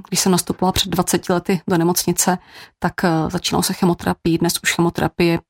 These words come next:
poměrně malou součástí této léčby. Už používáme biologickou léčbu, používáme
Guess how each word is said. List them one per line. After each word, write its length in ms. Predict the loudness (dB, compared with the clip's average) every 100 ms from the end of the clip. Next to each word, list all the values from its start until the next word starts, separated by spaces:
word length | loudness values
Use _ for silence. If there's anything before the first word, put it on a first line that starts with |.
| _
poměrně 520 | 0 2 2 2 2 0 -6 2
malou 340 | 4 4 4
součástí 520 | 0 -2 -2 -2 -2 -2
této 240 | -4 0
léčby. 420 | 0 0 -2 -2 -4 -6
Už 100 | -2
používáme 360 | 2 4 2
biologickou 580 | 2 2 2 -2 -2 0
léčbu, 460 | 0 -2 -4 -4 -4 -10 -18 -14
používáme 520 | -2 0 4 4 2